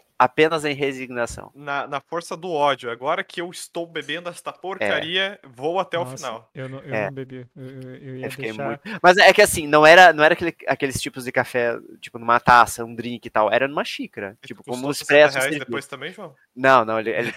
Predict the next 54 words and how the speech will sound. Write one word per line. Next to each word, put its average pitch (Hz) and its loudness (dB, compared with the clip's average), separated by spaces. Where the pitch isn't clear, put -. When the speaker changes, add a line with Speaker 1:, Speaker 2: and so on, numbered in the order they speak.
Speaker 1:
não, 113 -6
nem 110 -2
de 190 4
longe 160 6
essa 147 2
exorbitância, 131 -4
mas 110 -8
eu 113 -12
fiquei 117 -8
bem 113 -8
triste. - -20
Speaker 2:
É. 131 -18
Speaker 1:
Se 147 0
tem 165 2
algo 190 6
que 226 -2
me 208 4
decepciona 165 0
é 170 -2
pedir 139 -8
uma 143 -4
comida 127 -12
que - -16
eu 117 -10
não 113 -12
gosto. - -12
Speaker 3:
É 113 -20
triste, 117 -20
passo, - -20
já, 123 -18
eu 190 -20
Speaker 2:
É 156 -20
Speaker 3:
passei 123 -16
por 143 -18
Speaker 2:
triste. 135 -20
Speaker 3:
isso - -20
também, 131 -20
recentemente. 131 -20
Speaker 2:
Por 131 -14
isso 131 -14
que - -12
eu 160 -8
nunca 160 -14
experimento 160 -14
nada 156 -12
novo, 135 -16
cara. - -20
Por - -20
isso - -20
que - -20
eu 143 -18
sempre - -16
Speaker 3:
Eu 262 -2
falei 240 -8